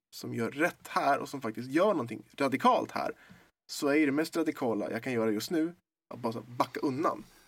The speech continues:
och försöka lyfta fram de kvinnorna som säger det här istället och, liksom, ge, ge dem den platsen som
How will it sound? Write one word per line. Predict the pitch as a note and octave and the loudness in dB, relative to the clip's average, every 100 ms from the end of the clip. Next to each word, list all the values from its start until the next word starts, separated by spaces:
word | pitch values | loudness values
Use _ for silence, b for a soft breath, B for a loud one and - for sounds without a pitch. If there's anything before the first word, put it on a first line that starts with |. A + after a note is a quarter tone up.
| _ | _
och | - | -8
försöka | C3+ - D#3+ - A2 | -2 0 0 0 -2
lyfta | A#2+ - | -2 -4
fram | B2 G3 C3+ A#2+ A#2+ - _ - | 2 4 4 2 -6 -14 _ 0
de | C#3 B2 A#2+ | 4 4 2
kvinnorna | E3 C#3+ G#3 C3+ - - _ _ | 2 4 4 2 -2 -8 _ _
som | D3+ C3+ | -4 -2
säger | A#2+ F#2+ | 0 0
det | G#2 | -2
här | A2 | -4
istället | A#2 G3 F3+ A3+ - _ _ _ | 0 0 2 0 -2 _ _ _
och, | - | -2
liksom, | C3 B2 A2 A#2 - - - C#3+ | -2 -2 -8 -10 -20 -20 -20 -12
ge, | D3 | -8
ge | - C#3+ F3+ | -6 0 2
dem | C#3+ G3+ F3+ | 4 4 2
den | A2 A2+ | 0 -2
platsen | B2 G#2+ - G#2+ | -4 -4 -6 -6
som | B2+ | -6